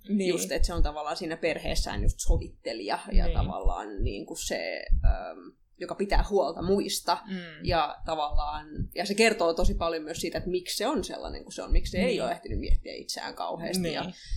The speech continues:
Speaker 2: sit siinä kerrotaan myös, että se on niinku,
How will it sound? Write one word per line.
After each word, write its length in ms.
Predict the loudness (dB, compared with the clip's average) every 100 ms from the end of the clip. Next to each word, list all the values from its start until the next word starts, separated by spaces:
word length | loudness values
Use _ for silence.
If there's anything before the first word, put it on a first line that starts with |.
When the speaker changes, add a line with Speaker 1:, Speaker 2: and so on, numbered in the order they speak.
| -2
Speaker 2:
sit 160 | -2
siinä 140 | 2 4
kerrotaan 320 | 4 2 -6
myös, 180 | -6 -6
että 120 | -2
se 120 | -2
on 260 | 0 -2 -2
niinku, 680 | 2 2 0 -4 -6 -6 -10